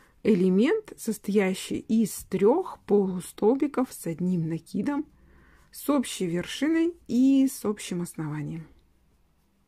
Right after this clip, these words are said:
Связали две воздушных петельки. И опять же я поверх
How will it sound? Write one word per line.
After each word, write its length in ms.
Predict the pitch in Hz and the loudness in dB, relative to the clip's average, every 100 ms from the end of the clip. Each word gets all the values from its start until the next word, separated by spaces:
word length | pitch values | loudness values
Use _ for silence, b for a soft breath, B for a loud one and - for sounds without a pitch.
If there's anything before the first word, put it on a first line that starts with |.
| _ _ b b b b - | _ _ b b b b -20
Связали 680 | - 190 196 170 160 147 - | -12 -4 -4 -2 -6 -6 -8
две 400 | 165 202 233 262 | -4 2 2 2
воздушных 680 | 190 165 175 160 - 175 | 0 -4 -4 -6 -4 -6
петельки. 680 | - 285 285 262 269 254 254 b b b b - | -4 -2 0 -2 -2 -4 -4 b b b b -2
И 160 | 254 | 2
опять 380 | 220 - 180 175 | 2 0 -4 -4
же 140 | 170 | -6
я 180 | 180 175 | -6 -6
поверх 640 | 165 190 185 180 160 - | -4 -4 -2 -4 -6 -14